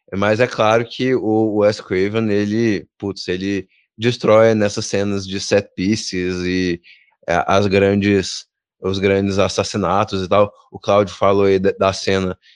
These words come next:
que eles tão todos vendo Halloween, né? E o filme, ele é repleto desses momentos vivos e, e, e cheios de, de, de graça e et cetera.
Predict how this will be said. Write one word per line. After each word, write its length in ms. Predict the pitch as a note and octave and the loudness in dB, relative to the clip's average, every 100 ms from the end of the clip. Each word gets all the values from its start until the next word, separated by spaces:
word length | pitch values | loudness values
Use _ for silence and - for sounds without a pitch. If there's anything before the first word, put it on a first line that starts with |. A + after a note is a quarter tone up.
| _ | _
que 80 | - | -4
eles 140 | G2 | -2
tão 140 | - G#2 | -2 -2
todos 360 | G#2 G#2 G2+ | 0 0 0
vendo 220 | G2+ G#2+ G2+ | 0 2 2
Halloween, 580 | G#2+ G#2+ G2 F#2 G2+ | 2 2 2 2 0
né? 280 | F#2+ F#2 F#2+ F#2+ _ _ _ _ _ | 0 0 -2 -4 _ _ _ _ _
E 400 | - F2+ F2+ F2 D#2 | -2 2 4 2 0
o 100 | A2 | -2
filme, 280 | B2+ B2+ | 2 4
ele 160 | C#3 C#3 | 6 6
é 60 | D3+ | 6
repleto 640 | F3 F3 A#2+ B2+ D3+ A2+ | 6 4 6 6 6 2
desses 320 | G#2+ - G#2 | 0 0 -2
momentos 640 | G#2 G2+ G2+ F#2+ F#2+ G2+ | 0 2 2 0 -2 -8
vivos 760 | F#2+ F2 G2 A2+ F2+ F2+ F#2 F2+ | -6 -2 0 0 0 -4 -4 -2
e, 540 | F#2 E2+ F2 F2+ F2 | -4 -4 -4 -4 -4
e, 40 | G2+ | -6
e 40 | |
cheios 380 | - G2 G#2 G#2 | -2 2 2 2
de, 240 | G2+ G#2+ - _ _ _ _ | 0 0 -2 _ _ _ _
de, 180 | G2 G#2 | -6 -6
de 180 | G#2 A2+ | -2 0
graça 720 | G2+ F2 F#2+ A2 G#2 - F2+ | 2 4 4 2 0 0 2
e 160 | F#2 G2 | 4 4
et 120 | G2 | 2
cetera. 480 | - F#2 F2+ F2+ | 0 0 2 0